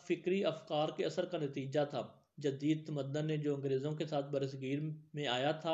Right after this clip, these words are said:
और उर्दू अदब में नई इक़दार को फ़रोग़ दिया। अलीगढ़ तहरीक के दौरान ही कम अज़ कम मज़ामीन के इंतखाब में मगरबी अंदाज की नई शायरी वजूद में आना शुरू हो गई थी।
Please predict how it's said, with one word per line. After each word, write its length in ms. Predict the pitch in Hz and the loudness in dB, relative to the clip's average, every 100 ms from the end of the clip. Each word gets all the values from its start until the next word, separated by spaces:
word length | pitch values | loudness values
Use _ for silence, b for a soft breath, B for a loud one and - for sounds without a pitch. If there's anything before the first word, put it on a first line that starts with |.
| 165 | 2
और 180 | - 156 | 0 -2
उर्दू 280 | 151 143 175 | -2 2 4
अदब 320 | 165 147 170 165 | 4 2 0 0
में 80 | 151 | -2
नई 180 | 143 180 196 | 0 -2 -4
इक़दार 420 | 156 156 135 147 | -8 0 2 2
को 140 | 151 151 | 0 -4
फ़रोग़ 340 | 143 143 147 | 0 0 0
दिया। 220 | 143 135 127 | -2 -2 -2
अलीगढ़ 460 | 139 170 170 160 160 B B B B - | 0 -2 2 2 2 B B B B 0
तहरीक 400 | 156 151 175 - | 2 4 2 2
के 100 | 175 | 0
दौरान 360 | 151 143 156 165 | 2 2 2 0
ही 120 | 175 | -2
कम 200 | 175 160 | -2 -2
अज़ 180 | 165 156 | -2 -2
कम 180 | 160 160 | -2 0
मज़ामीन 460 | 147 147 147 147 170 | 0 0 0 -2 -2
के 100 | 170 | 0
इंतखाब 500 | 147 143 143 135 147 | -2 -2 0 0 0
में 180 | 147 131 | -2 -2
मगरबी 380 | 147 165 170 180 | 0 0 0 0
अंदाज 400 | 151 135 127 143 - | -2 -2 0 -2 -2
की 80 | 147 | -4
नई 240 | 135 160 | -2 -2
शायरी 300 | 156 151 143 151 | 0 0 2 2
वजूद 340 | 135 143 156 | 0 0 0
में 120 | 156 | 0
आना 180 | 139 135 143 | -2 -2 -4
शुरू 220 | 165 156 | -2 0
हो 140 | 135 | 0
गई 180 | 127 123 | 0 -4
थी। 160 | 117 120 | -4 -10